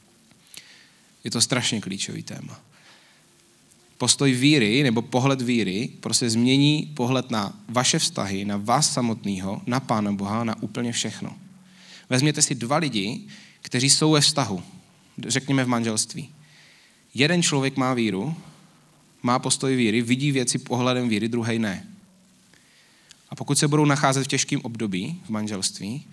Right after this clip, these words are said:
tak jeden to vzdá a druhý to kvůli tomu nevzdá. A tady se to láme. Víra je věc, která je každodenní pro náš život a strašně klíčová a hodně lidem chybí. A my ji máme možnost čerpat od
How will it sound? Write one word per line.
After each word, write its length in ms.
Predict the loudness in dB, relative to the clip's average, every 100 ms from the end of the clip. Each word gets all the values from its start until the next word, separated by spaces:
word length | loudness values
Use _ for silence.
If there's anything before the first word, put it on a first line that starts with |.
| -18 -18 -12
tak 160 | -6
jeden 220 | -2 -2 -2
to 80 |
vzdá 460 | -4 -4 -4 -4 -6 -8 -18 -20 _ -20 -20 -12
a 60 | -8
druhý 240 | -4 -4
to 100 | -6
kvůli 180 | -6 -6
tomu 200 | -6 -6
nevzdá. 440 | -4 -6 -8 -14 -18 _ _ _ _ _ -20 -20 -20
A 60 | -6
tady 200 | -2 0
se 140 | -2
to 140 | -2
láme. 360 | -2 0 -2 -8
Víra 500 | -4 0 2 2 0 -4 -16 -14
je 80 | -12 -12 -16 -14
věc, 360 | 0 4 4
která 240 | 2 0 -2
je 60 |
každodenní 600 | 0 0 2 0 0 -2
pro 160 | -4 -4
náš 200 | -6 -6
život 300 | -8 -8 -6
a 60 | -4
strašně 460 | -2 -2 -4 -4
klíčová 600 | -4 -4 -4 -4 -4 -6 -6
a 40 |
hodně 280 | -8 -6 -4
lidem 260 | -4 -4 -4
chybí. 420 | -4 -6 -8 -12 -20 -20 _ _ _ _ _ _ _ _ -4
A 80 |
my 100 | 2
ji 60 | 4
máme 200 | 4 2
možnost 600 | 2 2 2 0 -2 -4
čerpat 720 | 0 0 0 0 -2 -2 -16 -20 -20 -20 -20 _ _ _ _ _ _ _
od 360 | -6 -6 -4 -8